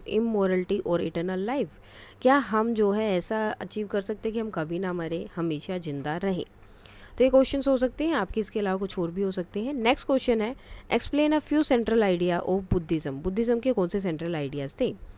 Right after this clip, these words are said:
फर्स्ट था फोर नोबल ट्रूथ, suffering is inherent in life, कि सफरिंग होगी ही होगी। "Suffering is caused by desire or craving, suffering can be ended by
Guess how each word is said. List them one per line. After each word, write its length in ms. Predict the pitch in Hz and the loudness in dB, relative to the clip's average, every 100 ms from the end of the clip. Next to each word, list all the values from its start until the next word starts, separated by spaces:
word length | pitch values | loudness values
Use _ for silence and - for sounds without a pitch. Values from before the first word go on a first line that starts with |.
| - - - - - | -20 -20 -20 -20 0
फर्स्ट 300 | 247 269 - | 4 4 4
था 60 | |
फोर 260 | 294 226 220 | 2 6 6
नोबल 260 | 226 208 220 | 6 4 4
ट्रूथ, 200 | 254 294 | 2 -2
suffering 560 | - - 202 220 254 - | -4 0 2 4 2 2
is 160 | 202 196 - | 0 0 -2
inherent 600 | 220 202 214 214 220 220 | 0 0 0 0 0 2
in 220 | 226 226 - | 0 0 -4
life, 260 | 196 240 - | -2 -2 -4
कि 100 | 226 | -4
सफरिंग 360 | 190 170 185 | -2 0 0
होगी 280 | 185 165 175 | 0 0 0
ही 140 | 196 220 | 2 2
होगी। 300 | 202 208 262 - - - | 2 -2 -8 -12 -20 -4
"Suffering 500 | - 220 247 269 269 | 6 6 8 6 4
is 20 | - - 226 | 2 6 10
caused 260 | 233 240 | 10 8
by 180 | 226 220 | 6 6
desire 380 | 208 202 185 180 | 4 6 6 6
or 160 | 185 180 | 6 2
craving, 420 | - 233 226 202 214 - - - - | 4 4 4 2 -2 -10 -20 -20 -2
suffering 400 | - 226 262 277 | 2 4 4 4
can 220 | 247 233 | 4 2
be 120 | 247 - | 0 0
ended 320 | 226 240 254 | 2 6 6
by 380 | 226 180 170 208 | 6 4 4 0